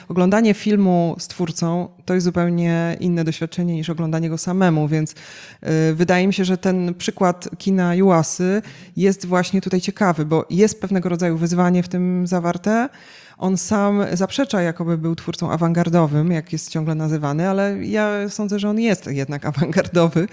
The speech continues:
jeśli chodzi o język jego kina i to, jak on potrafi oddać jakiś, nie wiem, natłok myśli, różnych skojarzeń, jaki ciągle przepływa przez nasz mózg.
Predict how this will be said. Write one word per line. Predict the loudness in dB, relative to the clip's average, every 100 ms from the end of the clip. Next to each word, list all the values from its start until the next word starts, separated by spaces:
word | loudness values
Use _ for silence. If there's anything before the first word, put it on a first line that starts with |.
| -10 -10 -4
jeśli | -2 0
chodzi | 0 2
o | 2
język | 4 6 6 4 2
jego | 0 0
kina | 0 0 0 -4 -8 -20 -20 -20 -20
i | -12 -6 -2
to, | 2 4
jak | 4 2
on | -2 -2
potrafi | -2 -2 -2 -2
oddać | -4 -2 0 -2
jakiś, | -2 -6 -4
nie | -2
wiem, | 0 0
natłok | 0 0 -2 0
myśli, | -2 -2 -4 -2 0 0 -2
różnych | -2 -4 -6
skojarzeń, | -4 0 2 2 0 0 -2
jaki | -4 -6 -10
ciągle | 0 2 4 2
przepływa | 0 -2 0 0
przez | -2 0
nasz | 0 2
mózg. | 2 2 -4